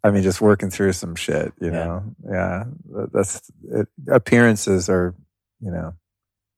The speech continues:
Speaker 1: misleading. Um, two things I wanted to ask you before we close. Uh, one would be, where do you see Field Trip going? Where do you see the industry going in terms of variety of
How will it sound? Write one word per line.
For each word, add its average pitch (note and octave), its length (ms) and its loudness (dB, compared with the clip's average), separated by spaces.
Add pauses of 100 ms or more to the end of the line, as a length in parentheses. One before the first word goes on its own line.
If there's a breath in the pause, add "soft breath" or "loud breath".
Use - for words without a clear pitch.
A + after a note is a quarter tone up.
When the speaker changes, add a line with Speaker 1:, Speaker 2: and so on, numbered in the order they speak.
(140)
Speaker 1:
misleading. F2+ 560 -4 (580 soft breath)
Um, G#2 560 4 (720)
two C3 300 4
things B2 260 0
I A2 80 4
wanted G2+ 320 2
to F#2+ 500 2
ask G2 280 0
you G#2 60 -2
before F#2+ 260 -2
we F2+ 80 2
close. F#2+ 320 2 (560 loud breath)
Uh, F#2 140 6
one A#2 520 4
would G2+ 220 2
be, G2 760 4
where G2 380 6
do C3 80 4
you B2+ 140 4
see A2 680 2
Field D3+ 360 4
Trip C3 240 2
going? B2+ 320 0
Where A2+ 120 2
do A2+ 60 0
you G#2+ 40 -2
see A2 140 -2
the G#2 100 2
industry G#2+ 460 0
going G2 260 2
in F#2+ 140 0
terms G2 340 0
of F2+ 340 4
variety G2+ 1080 4
of F2+ 380 0